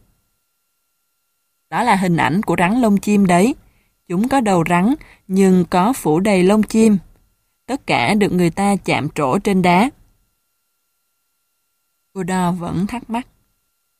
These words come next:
"Nhưng tại sao lại có những cái đầu xấu xí ở trên tường?"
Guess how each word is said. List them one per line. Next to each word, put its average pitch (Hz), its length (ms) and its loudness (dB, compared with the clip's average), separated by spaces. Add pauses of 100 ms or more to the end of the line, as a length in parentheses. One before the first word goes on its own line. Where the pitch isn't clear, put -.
(600)
"Nhưng 247 300 0
tại - 240 2
sao 233 360 2
lại 185 220 2
có 226 160 0
những 202 280 0
cái 277 120 0
đầu 208 260 2
xấu 202 280 4
xí 269 260 2
ở 214 100 2
trên 240 240 2
tường?" 202 360 4